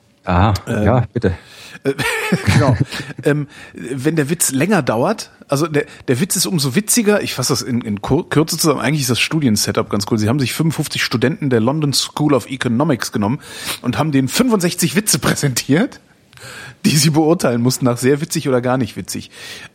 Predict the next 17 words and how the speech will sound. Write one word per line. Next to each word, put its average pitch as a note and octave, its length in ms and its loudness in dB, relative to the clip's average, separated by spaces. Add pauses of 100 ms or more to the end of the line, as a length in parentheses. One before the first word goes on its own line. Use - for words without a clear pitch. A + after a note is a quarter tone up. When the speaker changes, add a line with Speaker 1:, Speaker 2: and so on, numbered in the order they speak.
Speaker 2:
Ähm, A2+ 360 2 (220)
sehr C3+ 220 2
lustig E3 380 2
waren D#3+ 340 0
dann C3+ 160 0
immer C3+ 160 0
die D3 180 -2
Witze, D3+ 300 2
in A#2+ 180 0
denen C3 240 2
es A#2 100 -6
einen A#2+ 200 0
Dialog A#2+ 500 2
zwischen C3 240 0
zwei A#2+ 200 0
Charakteren A2+ 640 -2
gab C#3 300 -4